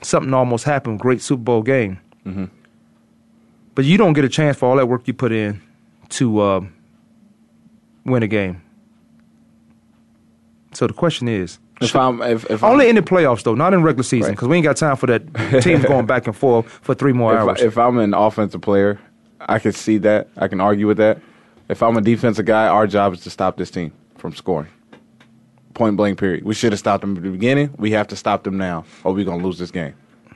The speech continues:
Speaker 2: Point blank, period. I, I'm okay with the overtime rule. If you kick a field goal, you get a shot.
Speaker 1: Yeah.
Speaker 2: I'm okay with that. If we hold these, that's it, guys. All we gotta do, we got fifteen minutes to hold these guys to one field goal.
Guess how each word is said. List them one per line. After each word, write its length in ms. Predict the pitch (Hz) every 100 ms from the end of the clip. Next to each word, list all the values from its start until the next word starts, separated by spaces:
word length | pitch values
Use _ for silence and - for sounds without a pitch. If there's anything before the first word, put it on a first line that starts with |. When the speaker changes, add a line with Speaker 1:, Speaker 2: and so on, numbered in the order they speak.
| _ _ _ -
Speaker 2:
Point 200 | 127 117
blank, 200 | 113 101
period. 300 | 110 90 - _ _ _ _ _ _ _ _ _ _ - - - - - -
I, 580 | 90 117 123 127 120 101
I'm 200 | 90 120
okay 320 | 120 101 113 120
with 120 | 131
the 80 | 131
overtime 480 | 131 135 139 139
rule. 160 | 131 139
If 160 | 113 123
you 80 |
kick 200 | 120 147
a 60 | 135
field 260 | - 143 147
goal, 160 | 156
you 140 | 131 104
get 140 | 104
a 40 |
shot. 320 | 104 101 64 - -
Speaker 1:
Yeah. 260 | 151 113 98
Speaker 2:
I'm 140 | 117
okay 200 | 113 135
with 100 | 107
that. 180 | 90 - _ _ _ -
If 140 | 101
we 100 | 135
hold 260 | 160 160 165
these, 140 | 156 143 -
that's 220 | 147 170
it, 200 | 185 117
guys. 280 | 104 110 117
All 160 | 127 147
we 80 |
gotta 140 | 147 139
do, 240 | 139 110 - _
we 120 | 139
got 200 | 151 117
fifteen 420 | - 170 165 175 151
minutes 180 | 135 117
to 40 |
hold 140 | 123
these 80 | 113
guys 220 | 113 107
to 80 | -
one 180 | 104 107
field 220 | 113 98
goal. 200 | 82 73